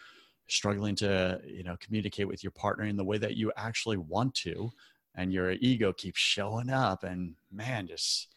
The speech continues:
setting things on fire, I invite you to take Brian's advice here and create that we space, that oneness, and realize you're on the same team. You're one flesh.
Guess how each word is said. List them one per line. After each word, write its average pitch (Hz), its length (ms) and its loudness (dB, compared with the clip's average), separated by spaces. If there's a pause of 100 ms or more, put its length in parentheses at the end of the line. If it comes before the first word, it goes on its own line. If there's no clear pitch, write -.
setting 110 420 0
things 120 280 0
on 120 180 2
fire, 104 640 4 (800)
I 98 80 0
invite 117 420 4
you 117 80 4
to 101 120 4
take - 440 2 (220)
Brian's 90 400 2
advice 85 460 0
here 82 200 -4
and 85 120 -6
create 104 400 0
that 90 200 0
we 95 280 2
space, - 720 -2
that 85 260 -6
oneness, 92 880 -2
and 87 300 -4
realize 98 360 0
you're 87 120 -4
on 87 140 -4
the 82 60 -8
same 101 340 0
team. 85 420 -6
You're 85 160 -8
one 95 280 0
flesh. - 560 -6